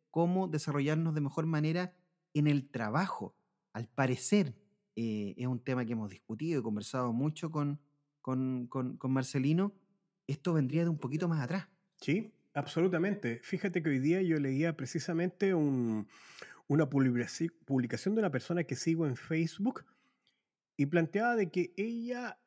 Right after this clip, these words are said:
Speaker 2: eh, se define como un profesor de solución y no de problema. Y, y los comentarios son los que llamaban la atención. Decían, "Ojalá todos los profesores pensaran así". Es decir, eh, la labor de, de enseñar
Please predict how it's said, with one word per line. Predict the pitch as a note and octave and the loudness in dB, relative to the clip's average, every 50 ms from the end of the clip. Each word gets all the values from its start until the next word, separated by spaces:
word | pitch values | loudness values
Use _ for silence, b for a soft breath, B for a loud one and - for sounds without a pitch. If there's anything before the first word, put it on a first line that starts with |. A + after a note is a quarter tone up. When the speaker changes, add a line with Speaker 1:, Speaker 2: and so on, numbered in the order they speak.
| _ | _
Speaker 2:
eh, | - E3 E3 D3 | -8 -6 -6 -6
se | - - F3+ | -4 -2 -2
define | E3 E3 C#3+ - - G#3 G#3+ G#3+ | -2 -2 -2 -4 -4 -4 -4 -2
como | G#3+ G#3 G3 F#3+ | 0 0 0 0
un | F3+ | 0
profesor | F#3+ F3 E3+ D#3 C#3 - F#3+ F#3+ F#3 - _ _ _ _ - | 0 -2 -2 -2 -2 -2 -4 -4 -4 -6 _ _ _ _ -10
de | C#3 C#3+ C3+ | -8 -6 -6
solución | - - D3 C#3 C3 A#2 - - - F#3+ G#3+ A#3 - - | -4 -4 -4 -4 -4 -6 -6 -2 0 0 0 0 -2 -4
y | - | -4
no | E3 F3+ | -4 -2
de | F3 D#3+ C3+ | -2 -4 -4
problema. | C3 A#2+ A#2 C3 D#3+ F3 C3 G#2 F#2+ G2 - _ _ _ _ _ _ _ _ _ _ _ _ _ _ _ _ - | -4 -6 -4 -4 -4 -4 -4 -4 -6 -10 -16 _ _ _ _ _ _ _ _ _ _ _ _ _ _ _ _ -6
Y, | - B2 B2 B2 C#3 - - | -4 -2 -2 -2 -4 -6 -4
y | C3 | -2
los | C3 C#3+ | -2 -2
comentarios | C3+ - D3+ C3 A2+ - - A#3 E4 - D#4 E3+ B2+ | 0 0 -2 -2 -2 -2 -2 -4 -2 -2 -2 -2 -2
son | - - E3 D#3 D3+ | -2 -2 -2 -2 -2
los | C3+ | -2
que | - - C3 | -2 -4 -2
llamaban | C3 C3 C#3 D#3+ E3 D#3 D3+ C#3 | 0 0 0 0 0 0 0 -2
la | C3 A#2+ | -2 -4
atención. | - B2+ A#2+ - - A3+ E3+ B2 b b b b b b b b - | -4 -6 -6 -2 -2 -2 -2 -2 b b b b b b b b -10
Decían, | D3 B2+ C3+ G3+ F#3+ E3+ E3 b b b b b - | -8 -2 2 2 2 2 2 b b b b b -10
"Ojalá | E3+ - - F#3 G3 G#3 | -8 -2 0 0 0 0
todos | G#3+ A#3 A#3 A#3 | -2 -2 0 0
los | G3+ - | 0 0
profesores | - F#3+ E3 C#3 - G3+ G#3 F#3+ | 0 0 -2 0 -2 -4 -4 -4
pensaran | - - D3 B2+ - F#3 F3+ E3 D#3 | -4 -6 -8 -8 -8 -8 -6 -6 -8
así". | B2+ - - F#3 D#3 - - _ _ _ _ _ _ _ _ _ _ _ _ _ _ | -8 -6 -4 -2 -2 -2 -4 _ _ _ _ _ _ _ _ _ _ _ _ _ _
Es | - - | -14 -10
decir, | - D3+ - b b b b b b b b b - | -8 -8 -8 b b b b b b b b b -18
eh, | - D3+ - | -16 -10 -4
la | - D#3+ E3 | 0 0 2
labor | D#3+ D#3 D#3 F3+ B3 D#4 F4 E4+ | 2 2 2 2 0 0 0 -2
de, | E4 C4+ - - | -4 -4 -4 -4
de | D3+ F3 | -2 -2
enseñar | E3+ D#3+ C#3+ - D#3 C#3+ C3+ C#3+ E3 G3 A3+ - | -2 -2 -2 -2 -2 -2 -2 -2 -2 -4 -6 -8